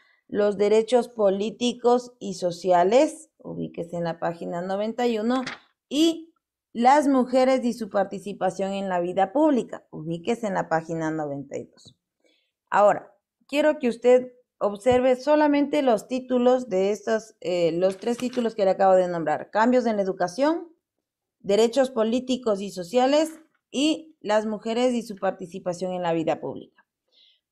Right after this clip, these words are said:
Voy a dividir al grado en tres grupos.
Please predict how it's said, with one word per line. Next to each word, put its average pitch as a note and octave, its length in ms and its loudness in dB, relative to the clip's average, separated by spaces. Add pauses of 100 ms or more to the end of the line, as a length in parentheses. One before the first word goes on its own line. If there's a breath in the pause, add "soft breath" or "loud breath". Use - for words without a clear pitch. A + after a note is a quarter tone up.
Voy B3 240 4
a C4+ 100 4
dividir B3 460 2
al A#3+ 120 2
grado G#3+ 340 4
en G3+ 200 -4
tres F3+ 320 -2
grupos. C4+ 640 -2